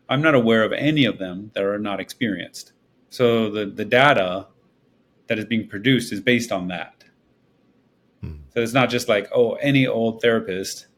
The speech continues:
Speaker 1: That's not true. All the therapists that are getting these incredible results in the map study,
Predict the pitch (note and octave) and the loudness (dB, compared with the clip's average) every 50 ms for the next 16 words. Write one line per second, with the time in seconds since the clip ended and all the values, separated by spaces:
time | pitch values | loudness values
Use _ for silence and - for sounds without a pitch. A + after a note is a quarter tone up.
0 | _ _ _ _ _ _ _ _ _ _ _ _ _ _ _ - B2 A#2+ C3+ B2 | _ _ _ _ _ _ _ _ _ _ _ _ _ _ _ -2 0 0 0 0
1 | A#2+ - - A#2+ F#2+ E2 - - _ _ _ _ _ _ _ _ _ _ _ _ | 0 -2 -2 -4 -4 -4 -8 -14 _ _ _ _ _ _ _ _ _ _ _ _
2 | _ _ _ _ _ _ _ _ _ _ _ _ _ _ _ _ C3 C#3 D#3+ E3 | _ _ _ _ _ _ _ _ _ _ _ _ _ _ _ _ 2 4 4 4
3 | E3+ D#3 - B2 A2 G#2 G2+ - G#2+ G#2 G#2 - - G#2+ G#2 G2+ G#2+ G#2+ G#2+ G#2 | 2 0 2 2 2 2 2 0 -2 -2 -2 -2 -4 -4 -4 -2 -2 -2 -2 -4
4 | G2+ G2+ A2 G#2+ G#2 - - C3 A#2+ A#2+ A#2 A#2+ A2 G#2 G2+ F#2+ G2+ F#2+ F#2 F#2+ | -4 -6 -6 -8 -4 0 0 0 2 0 -2 -4 -4 -4 -4 -2 -2 -2 -2 -2
5 | G2 - G2+ G2+ F#2+ G2 G2 G2+ G2 - - - F2+ E2+ F#2 F#2 F#2+ - | -4 -6 -6 -6 -4 -4 -6 -6 -8 -8 -8 -8 -8 -6 -8 -8 -10 -12